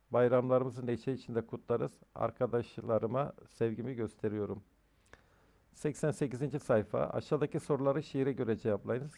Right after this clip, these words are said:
Türkiye hangi özelliğiyle dünyanın tek ülkesiymiş? Çocuklara bayram veren özelliğiyle dünyanın tek ülkesiymiş. Siyah beyaz sarı olsun derken şair kimlerden bahsetmiştir? Dünyadaki ten renklerinden ve ırklardan bahsediyor.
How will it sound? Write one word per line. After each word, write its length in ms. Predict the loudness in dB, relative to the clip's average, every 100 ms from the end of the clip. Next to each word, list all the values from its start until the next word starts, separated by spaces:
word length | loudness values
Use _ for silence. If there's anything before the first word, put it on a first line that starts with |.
| -14
Türkiye 340 | -8 -4 0 2
hangi 280 | 2 0 -2
özelliğiyle 600 | 2 2 2 0 0 0
dünyanın 300 | 0 0 0
tek 240 | -2 -4
ülkesiymiş? 720 | -4 -4 -4 -6 -6 -8 -10 -20 -20 -20 -20 -20 -20 -20 -4
Çocuklara 600 | -2 -2 2 4 6 6
bayram 340 | 8 6 4
veren 260 | 2 2 -2 -2
özelliğiyle 720 | 0 4 2 2 0 0 -2
dünyanın 260 | -2 -4 -2
tek 220 | -4 -4
ülkesiymiş. 840 | -6 -4 -4 -2 -4 -4 -8 -14 -20 _ _ -20 _ _ _ -20 _ _ _
Siyah 380 | 0 4 4 6
beyaz 180 | 2 4
sarı 260 | 2 2
olsun 380 | 2 0 -4 -4 2
derken 320 | 0 2 -2
şair 380 | 2 4 4 2
kimlerden 480 | -2 2 2 2 0
bahsetmiştir? 640 | 0 0 -4 -8 -10 -10 -4
Dünyadaki 460 | 2 2 2 -2
ten 260 | 0 2 2
renklerinden 520 | 0 0 0 0 -2
ve 160 | -2 -2
ırklardan 500 | 0 0 2 0 0
bahsediyor. 600 | 0 -2 -6 -4 -4